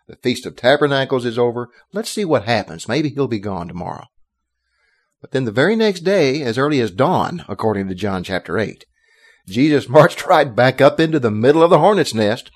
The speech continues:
and started teaching again in the temple. Well, this put the religious leadership over the edge. So instead of relying on the temple guard to arrest him, they concocted a scheme that they thought would force Jesus into saying something in front of the people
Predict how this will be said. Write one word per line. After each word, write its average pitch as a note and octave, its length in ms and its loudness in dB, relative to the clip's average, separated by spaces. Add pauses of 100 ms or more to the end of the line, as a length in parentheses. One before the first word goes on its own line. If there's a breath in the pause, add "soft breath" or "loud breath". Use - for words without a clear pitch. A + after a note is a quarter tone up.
(400 soft breath)
and A2 160 -2
started A#2+ 440 2
teaching E3+ 340 2
again F3+ 360 2
in D3+ 120 2
the D#3+ 60 -2
temple. G#3+ 380 0 (460)
Well, A2 140 0
this - 200 2
put G3 240 -4
the A#2 100 0
religious D#3 640 0
leadership G#2 560 -4
over G#2+ 200 -2
the F2+ 220 -6
edge. C#2 400 -8 (280)
So G2 220 -8
instead D#3 280 -2
of D#3 120 -4
relying C3+ 540 -4
on A#2 180 -6
the G2+ 80 -8
temple G3 380 -8
guard F#2 340 -6
to G2 120 -8
arrest F2+ 340 -6
him, D3+ 200 -10 (460 soft breath)
they B2 160 -2
concocted E3+ 840 -6
a - 120 -2
scheme E3+ 760 -6 (480)
that G#2+ 200 -12
they D#3 180 2
thought C3 380 0
would G#2 160 -6
force F3+ 360 -2
Jesus A2 560 -8
into G#2 320 -10
saying G3 420 -4
something G#2+ 640 -8
in G2 140 -10
front A#2 180 -4
of F3 40 -4
the B3 80 -6
people D3 520 -4